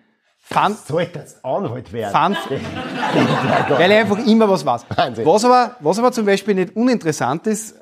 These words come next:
Speaker 1: um das Ganze sozusagen ein bisschen auch durchaus gruselig zu gestalten, ähm, man ist während der Datenschutzgrundverordnung draufgekommen,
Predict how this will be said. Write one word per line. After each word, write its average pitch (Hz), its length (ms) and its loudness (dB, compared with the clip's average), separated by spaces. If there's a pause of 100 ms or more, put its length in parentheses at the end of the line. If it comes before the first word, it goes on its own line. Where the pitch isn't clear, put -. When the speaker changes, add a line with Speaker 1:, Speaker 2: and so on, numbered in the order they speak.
Speaker 1:
um 180 140 -4
das 170 160 -4
Ganze 156 340 0
sozusagen 165 340 -2
ein 151 60 2
bisschen 175 460 0
auch 147 300 0 (160)
durchaus 190 360 0
gruselig 165 500 0
zu 143 100 -10
gestalten, 131 760 -6 (500)
ähm, 160 380 -2
man 151 160 -4
ist 185 120 -4
während 170 200 2
der 175 80 -8
Datenschutzgrundverordnung 165 1200 2
draufgekommen, 196 840 -2